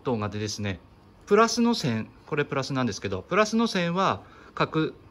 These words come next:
いろんな動くこういう電装品に入ってるんですが、マイナスというこのマイナスっていうのは、この線をたどると、くる-、この車体に接続されているように、この鉄である車体そのものがマイナスの電気を、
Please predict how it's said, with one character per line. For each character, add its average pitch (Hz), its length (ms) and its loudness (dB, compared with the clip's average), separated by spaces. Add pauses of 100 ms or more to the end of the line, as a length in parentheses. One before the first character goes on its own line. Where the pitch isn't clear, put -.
い 131 80 -4
ろ 117 120 0
ん 110 40 2
な 123 160 4
動 131 140 0
く 113 100 -6
こ 123 120 0
う 110 40 2
い 110 100 4
う 107 40 2
電 107 200 2
装 107 140 -2
品 117 180 -2
に 123 80 2
入 120 180 0
っ - 20 -4
て 135 180 -2
る 135 80 2
ん 131 60 0
で 127 80 0
す 127 120 -8
が、 165 220 -4 (380)
マ 160 240 2
イ 196 80 2
ナ 196 120 4
ス 196 180 -6
と 131 180 -2
い 107 100 0
う 101 60 -2
こ 104 100 -4
の 107 120 0
マ 101 180 2
イ 98 40 0
ナ 98 120 -2
ス - 100 -8
っ - 40 -6
て 107 100 -6
い - 20 -2
う 95 40 -4
の 95 100 -4
は、 123 160 -2
こ 117 120 -6
の 117 120 -2
線 113 200 -4
を 113 60 -6
た 104 140 -2
ど 98 80 -6
る 98 100 -6
と、 110 240 0 (340)
く - 120 -4
る-、 117 100 -4
こ 110 80 -8
の 113 220 -2 (120)
車 - 140 -10
体 107 220 0
に 139 120 0 (140)
接 - 240 -8
続 135 160 0
さ 139 100 2
れ 127 120 2
て 135 80 -2
い 127 60 0
る 127 40 -2
よ 123 60 0
う 120 40 2
に、 165 180 -4 (340)
こ 175 120 -6
の 202 200 0 (220)
鉄 185 280 -2
で 240 120 6
あ 233 60 4
る 240 100 2
車 156 140 0
体 190 220 2
そ 175 100 -4
の 160 140 0
も 160 100 -2
の 190 140 0
が 220 100 4
マ 117 180 2
イ 104 60 0
ナ 101 100 -2
ス 117 140 -6
の 131 100 0
電 147 200 0
気 180 120 -4
を、 202 220 4